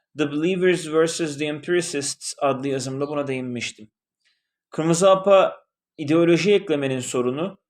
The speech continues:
mümkün olduğu kadar objektif kalma niyetinin çarpıtmasıdır. Praksiyoloji, insan eyleminin a priori olarak kavranabilen yönlerinin incelenmesidir.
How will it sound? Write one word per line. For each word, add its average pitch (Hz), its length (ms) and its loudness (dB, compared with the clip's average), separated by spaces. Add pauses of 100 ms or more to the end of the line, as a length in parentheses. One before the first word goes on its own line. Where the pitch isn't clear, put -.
(140)
mümkün 147 340 -4
olduğu 185 300 2
kadar 185 220 2
objektif 151 560 -2
kalma 165 280 -2
niyetinin 160 640 -6 (280)
çarpıtmasıdır. 131 920 -4 (500)
Praksiyoloji, 170 840 2
insan 160 440 -2
eyleminin 156 540 -2
a 143 140 -4
priori 165 640 0
olarak 127 400 0
kavranabilen 123 680 -2
yönlerinin 131 640 -6
incelenmesidir. 127 920 -4